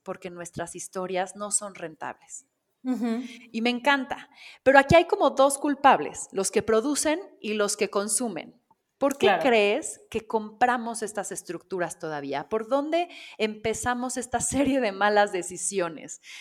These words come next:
Speaker 1: ¿Y dónde se detiene desde tu punto de vista?
Speaker 2: Yo creo que lo consumimos, es que es lo mismo, o sea, como que cuánto tiempo llevamos inmersos en este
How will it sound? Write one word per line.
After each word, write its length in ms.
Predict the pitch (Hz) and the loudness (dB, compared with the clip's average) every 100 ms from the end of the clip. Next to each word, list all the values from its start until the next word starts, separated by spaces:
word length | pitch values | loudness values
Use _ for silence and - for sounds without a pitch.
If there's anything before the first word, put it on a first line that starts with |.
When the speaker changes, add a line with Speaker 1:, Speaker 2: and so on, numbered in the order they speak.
| - | -10
Speaker 1:
¿Y 140 | 220 220 | -6 -2
dónde 340 | 262 247 269 | -2 0 -2
se 140 | 269 | -2
detiene 560 | 196 175 180 196 165 143 | -2 -2 -4 -8 -6 -8
desde 220 | 151 156 | -8 -10
tu 120 | - | -12
punto 240 | 165 175 180 | -14 -10 -6
de 80 | 156 | -6
vista? 280 | 143 - - _ _ _ _ - | -8 -16 -20 _ _ _ _ -8
Speaker 2:
Yo 200 | 330 359 | -6 -2
creo 160 | 480 480 | -2 2
que 420 | 349 226 - - 254 | 2 2 -2 -10 -4
lo 240 | 240 240 | -2 0
consumimos, 680 | 247 233 247 247 294 349 269 | -2 -2 -4 -2 -2 -2 0
es 140 | 311 311 | -2 0
que 100 | 466 | -2
es 80 | - | -2
lo 100 | 247 | -2
mismo, 400 | 220 220 214 196 | -2 -2 -4 -6
o 40 | |
sea, 160 | 208 214 | -6 -6
como 240 | 214 214 | -4 -4
que 160 | 233 226 | -6 -2
cuánto 340 | 285 294 370 | -2 0 -2
tiempo 260 | 269 254 269 | -2 0 2
llevamos 380 | 226 214 226 | 2 0 -4
inmersos 540 | 214 196 196 196 220 202 | -6 -4 -4 -4 -6 -8
en 120 | 190 | -8
este 720 | 190 190 208 196 175 170 - | -10 -8 -6 -4 -4 -6 -12